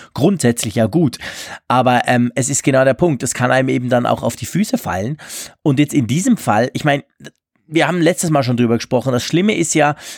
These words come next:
haben wir damals gesagt, vor, vor drei Wochen haben wir gesagt, weißt du, das Schlimme ist ja, dass, dass sich jetzt all diese Verschwörungstheoretiker bestätigt fühlen. Und wenn man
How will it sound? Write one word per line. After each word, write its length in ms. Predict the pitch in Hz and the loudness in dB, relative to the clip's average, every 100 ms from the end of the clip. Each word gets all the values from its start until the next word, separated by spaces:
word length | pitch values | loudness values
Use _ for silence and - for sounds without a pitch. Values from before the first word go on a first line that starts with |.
| - | -4
haben 160 | 151 147 | 0 2
wir 60 | |
damals 380 | 131 127 139 - | 2 4 2 2
gesagt, 420 | 131 117 120 - | -2 0 0 -4
vor, 200 | - 131 | -2 -2
vor 180 | 123 123 | 0 -2
drei 260 | 117 117 120 | 2 2 2
Wochen 240 | 117 131 | -2 -2
haben 100 | 123 | -2
wir 80 | 127 | -2
gesagt, 300 | 113 120 - - - - | -2 -4 -6 -18 -16 -2
weißt 220 | 143 165 | -2 0
du, 60 | |
das 120 | 160 123 | -2 0
Schlimme 320 | - 165 175 | 2 2 2
ist 160 | 156 | 2
ja, 140 | 160 135 | 2 2
dass, 260 | 131 131 | 2 0
dass 180 | - 131 | -2 -4
sich 100 | 127 | -2
jetzt 160 | 139 - | -4 -2
all 160 | 120 131 | -2 -2
diese 220 | 131 131 | -2 -2
Verschwörungstheoretiker 1400 | 113 - 123 143 151 - - 123 117 123 - 117 120 | -2 0 2 4 2 -2 0 2 2 0 0 0 0
bestätigt 640 | - 110 - 117 117 113 - | 0 -4 2 2 2 -2 -6
fühlen. 300 | - 90 85 | -6 -6 -8
Und 180 | 113 101 | -6 0
wenn 140 | 143 | 2
man 180 | 180 | 2